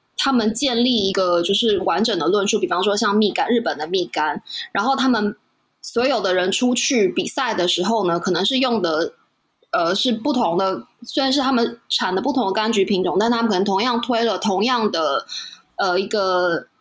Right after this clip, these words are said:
形象的东西。然后再来就是日本人为了去参加那个世界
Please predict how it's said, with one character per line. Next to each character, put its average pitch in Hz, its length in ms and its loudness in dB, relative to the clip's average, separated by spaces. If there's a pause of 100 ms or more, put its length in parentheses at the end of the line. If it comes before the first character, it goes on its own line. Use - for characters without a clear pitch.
(120)
形 - 280 -2
象 220 240 0
的 175 100 -2
东 180 260 0
西。 185 260 2
然 185 180 2
后 233 80 0 (120)
再 240 100 0
来 190 160 0
就 226 140 0
是 233 200 0
日 247 120 0
本 185 220 -2
人 175 160 0
为 226 120 2
了 190 120 2
去 247 200 0
参 226 320 0
加 214 280 2
那 220 200 0
个 170 500 0
世 247 180 0
界 226 360 0